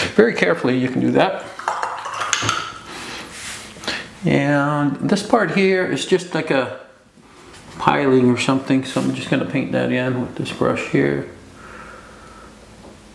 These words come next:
Like a concrete footing or something, not a piling. I think that's what it is. I can't really tell from the photo.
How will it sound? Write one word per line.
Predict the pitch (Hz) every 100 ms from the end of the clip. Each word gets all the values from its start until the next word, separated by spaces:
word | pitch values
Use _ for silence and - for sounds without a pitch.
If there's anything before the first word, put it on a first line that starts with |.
| - -
Like | 123 -
a | 113 101 - - - - - -
concrete | - 131 131 131 123 - - -
footing | - 143 135 120 120 117
or | 107 113 -
something, | - - 127 113 - - - - -
not | 143
a | -
piling. | - 123 120 127 - - - - - - - - - - - - - - - - - - - - - - - - 131
I |
think | 156 165
that's | 131 -
what | 123
it | 120
is. | 143 131
I |
can't | - 143
really | 135 -
tell | 147 147
from | - 117
the |
photo. | 110 - 135 135 -